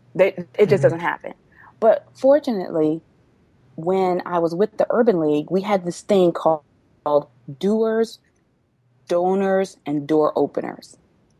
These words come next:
Speaker 1: And having my mentees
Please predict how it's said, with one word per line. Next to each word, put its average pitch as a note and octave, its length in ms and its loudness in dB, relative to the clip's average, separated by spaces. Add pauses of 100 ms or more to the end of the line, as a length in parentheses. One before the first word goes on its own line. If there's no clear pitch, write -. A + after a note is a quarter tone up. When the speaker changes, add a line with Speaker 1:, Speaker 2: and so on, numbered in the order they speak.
(360)
Speaker 1:
And G3 180 -2
having C4 680 0 (120)
my F#3 200 2
mentees F3+ 760 0